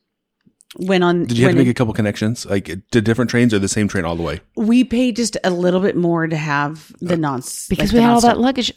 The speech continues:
Speaker 3: fifty pounds
Speaker 2: Yeah, I
Speaker 1: Yeah.
Speaker 2: get, yeah.
Speaker 3: of
Speaker 1: And
Speaker 3: podcast equipment.
Speaker 1: And even though we were getting better at reading
Speaker 3: <laughs>
Speaker 1: how, what platforms and where to go,
Speaker 2: Yeah.
Speaker 1: I just was like, <laughs> as I talked to the girls, I was like, "If we don't have to stop and make the transfer," I said, "I don't want to."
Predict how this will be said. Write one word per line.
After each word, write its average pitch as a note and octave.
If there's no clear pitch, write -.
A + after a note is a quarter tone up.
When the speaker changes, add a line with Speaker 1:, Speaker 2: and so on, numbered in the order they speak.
Speaker 3:
fifty C#4+
pounds C#4
Speaker 2:
Yeah, G3
I F#3+
Speaker 1:
Yeah. -
Speaker 2:
get, E2
yeah. E2+
Speaker 3:
of F3
Speaker 1:
And A3+
Speaker 3:
podcast G#3+
equipment. -
Speaker 1:
And A#3+
even C4+
though D4+
we C4+
were B3
getting G3+
better F3+
at -
reading F#3
Speaker 3:
<laughs> -
Speaker 1:
how, F3
what F3
platforms F#3
and E3+
where E3+
to E3+
go, D#3
Speaker 2:
Yeah. F2+
Speaker 1:
I G#3+
just G#3
was G#3
like, F#3
<laughs> -
as F#3+
I F#3
talked E3+
to F3
the D#3
girls, D3
I -
was E3
like, -
"If G3
we G#3+
don't C#4+
have -
to F3+
stop C3+
and D#3+
make D#3+
the -
transfer," C3+
I C#3
said, D3
"I D3+
don't C3+
want G2
to." -